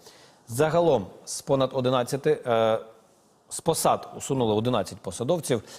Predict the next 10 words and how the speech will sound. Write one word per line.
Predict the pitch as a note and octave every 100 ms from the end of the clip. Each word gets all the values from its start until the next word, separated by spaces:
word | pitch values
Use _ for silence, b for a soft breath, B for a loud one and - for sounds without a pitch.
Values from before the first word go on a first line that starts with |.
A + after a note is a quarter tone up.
| B B
За | C3
словами | C3 D#3 B2+ A2+
Кличка, | B2 A2 - D3+
у | A#2+
сфері | - A2 G2+
земельних | G2 G#2+ F#2 F2 G2+
відносин | G2 G2+ -
та | F2+ F#2+
містобудування | A2+ - D3 C3+ A#2+ A#2+ A#2+ G#2+
проводять | F2+ F2+ G#2+ G2+ -